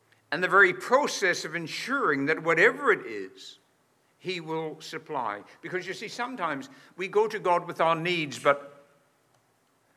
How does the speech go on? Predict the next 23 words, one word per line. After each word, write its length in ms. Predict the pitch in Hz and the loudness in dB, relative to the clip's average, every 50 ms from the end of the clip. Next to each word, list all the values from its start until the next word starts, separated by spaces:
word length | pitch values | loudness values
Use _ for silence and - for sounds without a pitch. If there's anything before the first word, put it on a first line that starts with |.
| _ _ | _ _
they're 180 | 135 135 170 180 | -2 2 2 4
not 220 | 180 185 196 190 | 6 4 2 2
the 80 | 165 165 | -2 -6
greatest 720 | 160 143 131 - 160 185 208 208 208 185 143 - - - | -6 -6 -12 -2 2 2 2 2 2 -2 -6 -6 -6 -6
need 240 | 131 113 101 101 85 | -6 -6 -6 -8 -8
we 120 | - 87 80 | -10 -14 -14
have. 240 | 80 85 80 76 - _ _ _ _ _ _ _ _ _ _ _ _ _ _ _ _ _ _ _ _ _ _ _ _ _ _ _ _ _ _ _ _ _ _ _ _ _ _ _ _ _ _ _ _ _ _ _ _ - | -12 -14 -16 -16 -18 _ _ _ _ _ _ _ _ _ _ _ _ _ _ _ _ _ _ _ _ _ _ _ _ _ _ _ _ _ _ _ _ _ _ _ _ _ _ _ _ _ _ _ _ _ _ _ _ 2
You 60 | 156 | 6
know, 60 | 165 | 6
I, 280 | 170 165 170 - 202 175 | 8 6 6 6 6 6
I 40 | 165 | 6
think 180 | 139 202 202 | 4 4 4
of 100 | 202 196 | 4 4
the 80 | 180 196 | 6 4
Apostle 440 | 196 190 190 196 180 175 - 196 185 | 4 6 6 6 6 6 2 -2 -2
Paul. 500 | - - 202 214 220 202 - - - - - - _ _ _ _ _ - - - - _ _ _ _ _ _ - - - _ _ _ _ _ _ _ _ _ _ _ _ _ _ _ _ _ _ _ _ | 2 2 2 2 2 0 -4 -8 -12 -18 -20 -20 _ _ _ _ _ -20 -20 -20 -20 _ _ _ _ _ _ -20 -20 -20 _ _ _ _ _ _ _ _ _ _ _ _ _ _ _ _ _ _ _ _
He 220 | - 226 285 285 | 0 2 2 2
thought 260 | 277 277 277 277 277 | 4 6 6 6 6
he 80 | 262 240 | 4 4
had 220 | 180 180 196 190 | 6 6 6 6
a 40 | 190 | 4
great 320 | 165 147 165 165 170 165 135 | 2 4 2 2 2 2 -2
need. 300 | 131 123 107 90 80 | -4 -4 -4 -6 -12